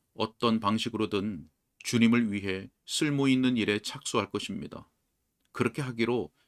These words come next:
저는 결심했습니다." 자, 그리고 이 세상의 재물을 소유한 이들이여, 저는 여러분이 이렇게 말하게 되기를 바랍니다. "저는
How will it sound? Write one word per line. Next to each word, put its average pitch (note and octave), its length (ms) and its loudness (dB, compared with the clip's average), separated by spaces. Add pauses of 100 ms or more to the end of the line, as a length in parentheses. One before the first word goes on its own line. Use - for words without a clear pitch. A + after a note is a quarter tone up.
(120)
저는 G2+ 300 -2
결심했습니다." E2+ 1080 -6 (1300)
자, G#2+ 160 -2
그리고 F#2+ 460 0 (640)
이 C3 180 4
세상의 B2+ 580 0
재물을 G#2+ 540 2
소유한 C3+ 460 0
이들이여, E2 500 -6 (1120)
저는 C3 280 4
여러분이 A#2 500 2 (180)
이렇게 A2+ 560 0
말하게 G2+ 420 -4
되기를 G2+ 340 -2
바랍니다. D#2 640 -10 (1040)
"저는 F#2+ 460 -2